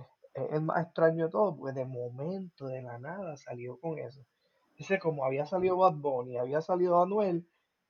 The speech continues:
el Alfa fue supuestamente a comprarse un Bugatti también y pone una, una red social, este, ¿cómo es? Instagram,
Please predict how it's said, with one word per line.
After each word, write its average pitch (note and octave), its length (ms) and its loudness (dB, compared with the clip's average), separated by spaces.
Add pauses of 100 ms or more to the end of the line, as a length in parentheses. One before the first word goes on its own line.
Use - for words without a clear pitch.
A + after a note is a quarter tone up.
(120)
el C3+ 300 0
Alfa E3+ 580 6 (120)
fue B2+ 140 -8
supuestamente D#3 1500 2
a C3+ 80 -6
comprarse B2 540 -6
un F3+ 100 -2
Bugatti E3 420 6
también E3+ 420 0 (380)
y D3 160 -6
pone C3 360 -6
una, D3+ 640 -2
una C#3+ 220 -2
red D#3 260 0
social, - 640 -4
este, - 240 -12
¿cómo D3 200 -10
es? E3 180 -6 (680)
Instagram, C3 600 -6